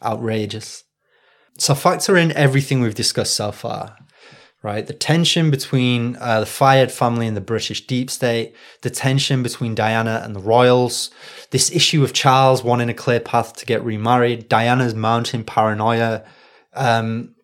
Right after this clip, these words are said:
the fact that there was some credibility to what she was saying about this suspicion she had that she was going to be killed, right?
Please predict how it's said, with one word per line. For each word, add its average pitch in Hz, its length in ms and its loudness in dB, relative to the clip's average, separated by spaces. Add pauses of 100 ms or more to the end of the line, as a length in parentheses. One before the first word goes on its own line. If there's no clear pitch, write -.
(160)
the - 120 0
fact 160 360 2
that 147 200 0
there 123 480 2 (580)
was 131 480 2
some 123 340 2
credibility 113 760 -2
to - 160 -10
what 107 200 -2
she - 120 -6
was 104 160 -4
saying 110 220 -2
about 104 220 -4
this 147 120 -6
suspicion - 640 -4
she 104 180 -8
had 98 300 -12
that - 140 -10
she - 120 -4
was 107 140 -6
going 110 320 2
to 104 140 -10
be 101 500 -8
killed, - 520 -6 (220)
right? 98 380 -4